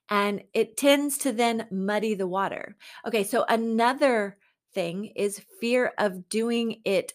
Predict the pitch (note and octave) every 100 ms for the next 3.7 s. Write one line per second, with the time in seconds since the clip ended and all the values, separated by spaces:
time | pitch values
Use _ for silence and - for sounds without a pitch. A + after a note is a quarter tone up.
0 | - F#3 F3 E3 F3+ C4+ D#4+ - G#3 G3+
1 | F#3+ F#3+ F#3+ G3 G3+ G3 G#3+ _ _ _
2 | G3+ G#3 G#3+ - G3 F#3+ F3 E3+ - G3+
3 | G#3 G#3 G#3 E3 F2 C2+